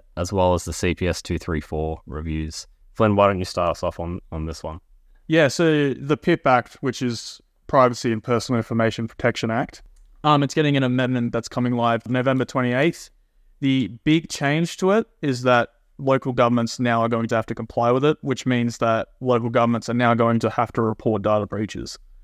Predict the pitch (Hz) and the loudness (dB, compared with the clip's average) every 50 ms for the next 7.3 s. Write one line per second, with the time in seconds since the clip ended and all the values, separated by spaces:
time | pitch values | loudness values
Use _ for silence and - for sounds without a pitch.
0 | - - - - - - 127 123 113 - - - - - _ _ - - 135 135 | -20 -20 -20 -12 -2 2 2 2 2 2 -2 -10 -12 -14 _ _ -4 0 2 2
1 | 135 123 113 - - - - 127 123 117 117 117 113 110 - 104 104 95 95 - | 2 0 -2 -4 -6 0 2 2 2 4 2 2 0 0 -2 -6 -6 -6 -8 -12
2 | _ _ - - - - - 107 110 113 104 104 107 - - - - - 110 101 | _ _ -20 -20 -16 -6 -2 0 2 4 4 2 2 2 -4 -10 -4 0 0 0
3 | 87 85 - - - 107 98 - - 92 90 85 85 87 - - - - - _ | 0 -2 -8 -4 -2 -2 -2 -2 -2 -2 -2 -2 -4 -6 -12 -16 -20 -20 -20 _
4 | _ - - 104 95 92 90 82 82 82 85 90 101 95 98 95 101 110 110 104 | _ -6 0 2 2 2 2 0 -2 -6 -8 -8 -4 -2 0 2 4 4 4 2
5 | 98 87 95 87 85 90 87 82 85 - 87 - - 92 85 76 78 78 76 - | 2 0 -2 -2 0 -2 -2 -4 -6 -10 -12 -8 -6 -4 -4 -4 -6 -6 -4 -4
6 | 139 117 - - _ _ _ _ _ _ - - 160 151 151 151 151 143 131 151 | -4 -4 -4 -8 _ _ _ _ _ _ -4 0 2 4 4 4 2 2 2 2
7 | 151 156 156 151 151 | 4 4 4 2 0